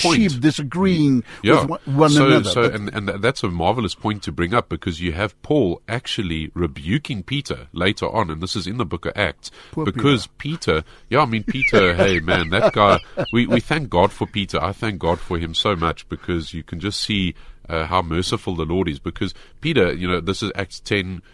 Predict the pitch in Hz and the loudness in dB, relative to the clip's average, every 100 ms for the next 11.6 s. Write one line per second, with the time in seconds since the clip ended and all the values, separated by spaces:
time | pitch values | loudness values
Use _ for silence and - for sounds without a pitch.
0 | _ 92 85 92 101 - - - 82 85 | _ -10 -2 2 2 -2 -10 -10 -8 -4
1 | 95 92 - 85 73 - 85 92 85 - | -2 -2 -4 -10 -10 -6 -6 -4 -6 -6
2 | 82 85 90 82 - 80 76 - 82 78 | -4 -2 -4 -6 -6 -6 -8 -8 -4 -2
3 | 76 73 80 - 113 98 - 87 82 85 | -4 -6 -8 -6 -6 -6 -8 -6 -2 -2
4 | 87 76 82 92 78 90 80 90 90 87 | -2 -4 -4 -4 -4 -6 -6 -4 -4 -4
5 | 80 71 - 82 78 82 85 - 85 85 | -6 -10 -14 -14 -10 -4 -4 -2 -6 -6
6 | 80 87 98 98 78 82 78 82 80 113 | -6 -4 -2 -2 -4 -8 -8 -10 -6 -6
7 | 135 - 78 95 - 98 85 76 - 87 | -6 -8 -8 -8 0 0 0 -8 -4 -2
8 | 92 90 80 92 95 76 87 98 110 98 | -2 -2 -4 -2 -2 -2 -6 -2 -2 -2
9 | - 117 82 - - _ 92 95 107 98 | -2 -4 -4 -12 -20 _ -2 -2 -2 -4
10 | 98 95 82 76 104 101 82 78 92 101 | -2 -2 -2 -4 -8 -8 -10 -4 0 0
11 | - - 101 98 98 92 | -2 -4 -2 -2 -6 -8